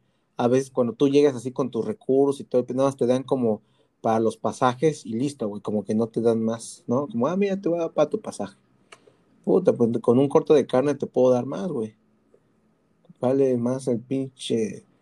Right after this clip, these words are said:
corte de carne que el pasaje que dan, güey. Y también hacen referencia a que, ah, ¿dónde está la austeridad del gobierno? Ahí ya me empiezan a meter política,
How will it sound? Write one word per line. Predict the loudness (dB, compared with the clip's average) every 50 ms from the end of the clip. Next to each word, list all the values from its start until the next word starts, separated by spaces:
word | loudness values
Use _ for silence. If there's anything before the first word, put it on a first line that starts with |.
| _ _ _ _ 2
corte | 4 4 4 4 4 4
de | 4 4
carne | 4 2 -2 0 0 0 -2
que | -2 -4
el | -6 -4
pasaje | -4 -6 -6 -6 -6 -6 -6 -6 -6
que | -2 0 0
dan, | 0 0 0 -2
güey. | -4 -6 -8 _ _ _ -20 -20 -20 -20 -20 -20 -20 _ _ _ _ _
Y | 2 4 6
también | 8 8 8 8 6 6 6
hacen | 4 4 4 4 4
referencia | 4 2 2 4 2 2 2 0 -2 -2 -2 -2
a | -2 -2
que, | -4 -8 -8 -8
ah, | -6 -8 -8 -8 -8 -10 -10 -10
¿dónde | -4 -2 0 0 0
está | 0 0 0
la | 2 2
austeridad | 2 0 0 -4 -8 -10 -8 -6 -2 -2
del | 0 0 0
gobierno? | -2 -2 -2 -2 -4 -4 -4 -6
Ahí | -6 -4 -2
ya | -2 -2 -4
me | -4 -6 -8 -8
empiezan | -8 -10 -16 -20 -16 -12 -10
a | -10
meter | -10 -10 -12 _ -8 -8 -8 -10 -10 -8
política, | -6 -6 -4 -6 -8 -10 -14 _ -8 -8 -8 -10